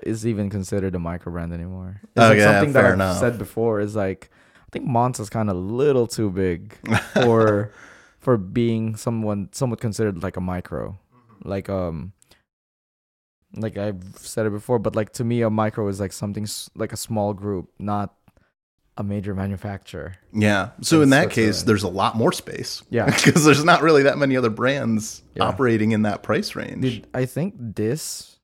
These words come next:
Speaker 1: Eula Diver with,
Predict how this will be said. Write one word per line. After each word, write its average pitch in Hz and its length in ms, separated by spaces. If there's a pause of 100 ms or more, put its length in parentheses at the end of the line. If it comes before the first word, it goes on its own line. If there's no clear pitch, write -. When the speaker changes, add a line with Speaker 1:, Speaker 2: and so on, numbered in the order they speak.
(160)
Speaker 1:
Eula 117 380
Diver 107 680 (480)
with, 117 720